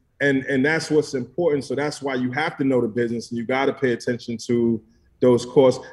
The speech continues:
Like, I mean, and I, I've dealt with, like, a lot of stuff. Like, I had one point, I had, um, like, during covid, I had dudes was, like, stealing lobster. We had, we,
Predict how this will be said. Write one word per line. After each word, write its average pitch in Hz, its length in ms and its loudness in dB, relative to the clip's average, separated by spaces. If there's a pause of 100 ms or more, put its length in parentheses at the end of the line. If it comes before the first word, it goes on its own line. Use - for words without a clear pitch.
Like, 131 140 2
I 151 40 6
mean, 160 180 6
and 170 100 4
I, 190 220 2
I've 190 160 -6
dealt 185 180 4
with, 170 100 0
like, 160 140 0
a 151 60 -2
lot 151 180 -2
of 143 60 -6
stuff. 143 160 -4
Like, 131 100 -4
I 156 60 -4
had 156 160 0
one 151 240 0
point, 147 280 -4
I 135 80 -10
had, 143 240 -4
um, 123 460 -6
like, 131 240 0
during 160 300 8
covid, 139 420 6 (400)
I 120 80 -6
had 135 500 -4
dudes 135 300 2
was, 123 120 -6
like, 117 180 -6
stealing 127 400 4
lobster. 120 360 -2
We 120 140 -2
had, 143 140 4
we, 123 180 0